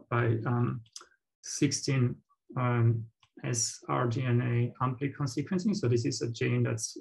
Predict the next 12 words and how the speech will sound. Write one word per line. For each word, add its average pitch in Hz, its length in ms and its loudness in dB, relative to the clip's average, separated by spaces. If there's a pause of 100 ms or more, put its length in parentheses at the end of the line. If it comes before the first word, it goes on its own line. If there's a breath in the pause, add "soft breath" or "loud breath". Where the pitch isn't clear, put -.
uh, 127 140 2
used 120 500 0
for 123 380 2
the 120 300 0 (160)
classification 131 680 0
of 120 120 -2
bacterial, 143 580 2 (560 loud breath)
um, 127 380 2
diversity. 156 840 2 (100)
And 131 400 -2 (580 soft breath)
the 139 100 4
result, 139 640 4